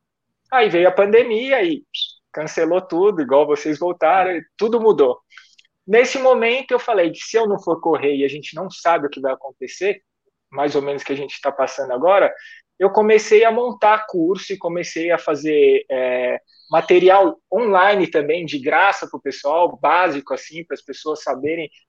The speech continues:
pra, pra poder por-, se portar melhor. Eu acredito que todo mundo que pega uma moto é piloto.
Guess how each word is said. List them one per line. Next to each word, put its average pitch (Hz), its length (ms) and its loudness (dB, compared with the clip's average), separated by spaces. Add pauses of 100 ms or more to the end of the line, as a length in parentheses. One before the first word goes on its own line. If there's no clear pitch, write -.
(640)
pra, - 160 -4 (220)
pra 214 100 -2
poder 220 280 4
por-, 220 320 0
se - 200 -12
portar 214 400 2
melhor. 135 520 0
Eu 175 100 0
acredito 190 580 -2
que 156 160 -14
todo 202 280 0
mundo 180 200 -6
que - 120 -16
pega 156 180 0
uma 143 180 0
moto 170 280 0
é 185 40 2
piloto. 156 540 2